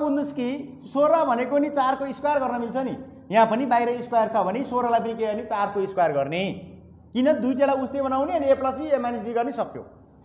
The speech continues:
सोह्र छ भने चार चौको सोह्र हुन्छ। हेर्नुहोस् है, अब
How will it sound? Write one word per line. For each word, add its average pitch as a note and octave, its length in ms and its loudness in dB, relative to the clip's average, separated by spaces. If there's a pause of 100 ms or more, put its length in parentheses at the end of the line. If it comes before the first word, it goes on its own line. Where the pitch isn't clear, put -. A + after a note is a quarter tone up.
(300)
सोह्र B3+ 320 2
छ C#4 80 -2
भने B3+ 220 0
चार B3 220 2
चौको A#3 200 -2
सोह्र G#3+ 220 0
हुन्छ। E3 160 0
हेर्नुहोस् E3 260 -2
है, C4 60 2
अब F3+ 120 2